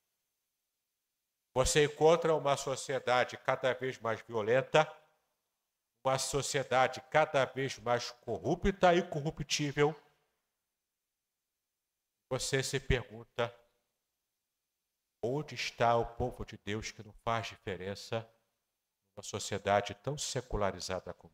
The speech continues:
essa? Você pode se perguntar isso.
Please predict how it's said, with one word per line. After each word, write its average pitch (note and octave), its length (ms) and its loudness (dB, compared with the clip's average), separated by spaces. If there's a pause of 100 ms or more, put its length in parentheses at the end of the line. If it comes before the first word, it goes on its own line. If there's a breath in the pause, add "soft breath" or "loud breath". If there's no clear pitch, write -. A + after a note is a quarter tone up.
(100)
essa? - 280 -20 (3000)
Você B2 160 -10
pode B2 200 2
se C#3 120 -10
perguntar C3 560 0
isso. - 400 -6